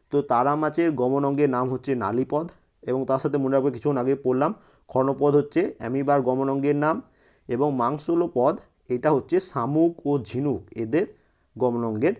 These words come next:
নাম। নেক্সট দেখো, গ্লোমেরুলাস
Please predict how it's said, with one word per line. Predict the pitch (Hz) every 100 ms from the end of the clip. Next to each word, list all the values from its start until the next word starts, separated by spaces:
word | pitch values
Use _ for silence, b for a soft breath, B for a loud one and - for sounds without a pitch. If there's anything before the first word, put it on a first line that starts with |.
| - _
নাম। | 139 139 82 - _ _ _ _ _ -
নেক্সট | 160 190
দেখো, | 196 196 185 107 107 _ _ -
গ্লোমেরুলাস | 120 135 147 175 196 180 175 196